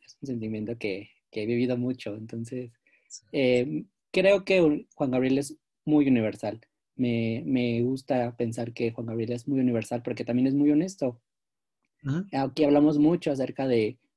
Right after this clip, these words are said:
Speaker 1: de lo difícil que fue para él todo el camino que vivió. O sea, fue, fue un ambiente familiar muy complicado, se las vio muy negras también aquella vez que lo metieron a Lecumberri, pobrecito,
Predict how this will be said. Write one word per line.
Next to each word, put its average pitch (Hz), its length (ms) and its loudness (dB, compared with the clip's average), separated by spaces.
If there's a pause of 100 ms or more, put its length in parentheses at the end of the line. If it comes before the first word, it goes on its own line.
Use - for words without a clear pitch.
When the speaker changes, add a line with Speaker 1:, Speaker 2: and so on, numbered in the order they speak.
Speaker 1:
de 135 60 -4
lo 120 60 0
difícil 123 420 -2
que 117 120 -8
fue 123 140 -2
para 120 320 -2
él 117 400 0 (280)
todo 135 140 2
el 135 100 2
camino 139 420 2
que 110 120 -4
vivió. 107 300 -2
O - 220 -18
sea, 113 360 -6 (120)
fue, 123 520 -2 (580)
fue 135 260 0
un 139 120 2
ambiente 139 400 0
familiar 120 360 -2
muy 139 280 2
complicado, 123 720 -2
se 120 180 -12
las 107 180 -8
vio 113 140 0
muy 123 240 0
negras 131 420 0
también 110 460 -6 (160)
aquella 120 260 -2
vez 113 120 -4
que 123 120 -8
lo 117 100 -2
metieron 110 320 -4
a 110 80 -4
Lecumberri, 113 640 -4
pobrecito, 120 800 -8